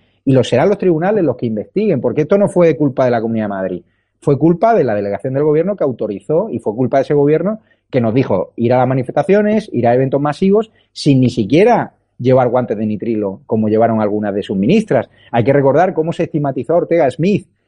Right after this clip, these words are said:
cuando fue paciente por coronavirus, cómo lo persiguieron, cómo dijeron, "el infectado es él". Y ahora que está Moncloa llena de coronavirus, que incluso han muerto dos servidores públicos, Irene Montero se ha hecho hasta cuatro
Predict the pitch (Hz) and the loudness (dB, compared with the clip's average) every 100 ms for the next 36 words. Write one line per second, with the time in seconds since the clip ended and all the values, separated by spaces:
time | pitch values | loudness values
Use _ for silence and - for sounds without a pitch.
0 | _ 147 131 127 - 156 160 156 123 151 | _ -2 0 0 0 2 2 0 -2 -2
1 | 151 139 131 127 117 123 190 190 139 156 | -2 -2 -2 -2 -2 0 0 -2 -2 -2
2 | 190 - - 107 156 208 170 156 151 170 | -2 -4 -4 -2 0 0 -4 -10 -8 -4
3 | 190 147 127 - 107 170 196 160 - 208 | -4 -6 -10 -6 -2 2 2 2 0 -2
4 | - _ _ - 117 127 156 175 160 - | -2 _ _ -2 2 4 4 2 0 -2
5 | 160 160 156 165 151 156 165 135 104 _ | -2 -2 0 0 0 0 0 -2 -8 _
6 | _ _ 131 131 127 151 143 196 180 135 | _ _ -6 -2 0 0 0 0 -2 -4
7 | 117 123 117 123 143 175 160 143 143 160 | -4 -4 -2 0 2 0 0 0 0 2
8 | 147 143 131 - 160 202 160 117 117 139 | 2 2 2 0 0 2 0 -2 -6 -8
9 | 147 143 147 156 151 165 139 - 123 - | -10 -4 -2 0 -2 -2 -6 -4 -4 0
10 | 151 165 151 127 | 0 0 -2 -16